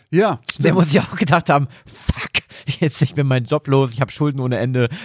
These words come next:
Speaker 2: warum hab ich nicht einfach zwei, warum kann ich nicht die Uhr fucking dreißig Sekunden zurückstellen?“
Speaker 1: Ja, ja. Ja, das
Speaker 2: War,
Speaker 1: Gefühl,
Speaker 2: war
Speaker 1: ich glaub,
Speaker 2: lustig.
Speaker 1: das, das Gefühl kennen viele, haben wir nämlich auch drüber geredet, dass er dieses, dieses so, dass man denkt, das kann jetzt nicht wirklich passiert
Speaker 2: Ja.
Speaker 1: sein, kann nicht, bitte mal ganz kurz für zwei Sekunden zurückdrehen und das einfach mal eben nicht machen.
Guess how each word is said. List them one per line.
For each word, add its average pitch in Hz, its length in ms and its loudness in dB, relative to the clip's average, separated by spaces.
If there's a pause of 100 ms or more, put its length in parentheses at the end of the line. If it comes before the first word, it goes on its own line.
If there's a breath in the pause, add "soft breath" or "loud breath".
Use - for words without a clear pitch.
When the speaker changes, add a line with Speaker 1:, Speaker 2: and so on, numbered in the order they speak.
Speaker 2:
warum 131 220 4
hab 127 140 2
ich 113 80 -6
nicht 117 180 -2
einfach 117 220 -6
zwei, 131 240 -2
warum 139 160 2
kann 135 140 0
ich 123 60 2
nicht 120 200 -4
die 131 100 -4
Uhr 131 280 2
fucking 127 260 -6
dreißig 120 280 0
Sekunden 120 320 -8
zurückstellen?“ 113 600 -6
Speaker 1:
Ja, 135 80 -8
ja. 123 140 -8 (400 soft breath)
Ja, 131 140 -2
das 131 180 -2
Speaker 2:
War, 107 140 2
Speaker 1:
Gefühl, 147 140 4
Speaker 2:
war 117 100 2
Speaker 1:
ich - 40 2
glaub, 190 100 4
Speaker 2:
lustig. 147 180 -2
Speaker 1:
das, 87 100 -12
das 156 160 -2
Gefühl 175 240 0
kennen 160 200 0
viele, 143 220 -2
haben 117 140 2
wir 131 40 0
nämlich 127 220 0
auch 123 80 -4
drüber 120 220 -6
geredet, 113 200 -6
dass 110 120 -8
er 113 60 -6
dieses, 107 400 -10
dieses 110 220 -6
so, 120 80 -2
dass 104 160 -6
man 120 120 -4
denkt, 117 180 -6 (160)
das - 220 -6
kann 185 240 2
jetzt 196 240 0
nicht 185 180 -2
wirklich 180 240 -2
passiert 175 320 -2
Speaker 2:
Ja. 98 80 0
Speaker 1:
sein, 143 220 0
kann 165 160 2
nicht, 151 160 -4 (300 loud breath)
bitte 226 220 2
mal 196 120 2
ganz 185 220 -2
kurz 175 200 -2
für 151 100 -8
zwei 175 280 0
Sekunden 180 280 -2
zurückdrehen 151 460 -2
und 135 80 -2
das 131 80 -12
einfach 147 240 0
mal 139 160 0
eben 139 260 2
nicht 160 300 2
machen. 139 460 -2